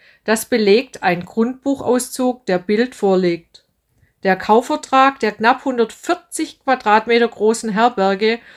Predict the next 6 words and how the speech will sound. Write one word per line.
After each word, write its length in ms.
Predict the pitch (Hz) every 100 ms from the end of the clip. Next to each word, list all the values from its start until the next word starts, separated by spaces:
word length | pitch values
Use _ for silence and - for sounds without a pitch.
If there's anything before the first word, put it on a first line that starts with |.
| _ _
wurde 360 | 214 262 277 196
am 140 | 196
fünfzehnten 840 | 196 285 349 - - 294 277 302 240
Juli 360 | 233 233 240
zweitausendeinundzwanzig 1400 | - 196 185 190 180 180 160 - 214 240 - 226 220 240
unterschrieben. 840 | 226 226 247 - 196 190 180 175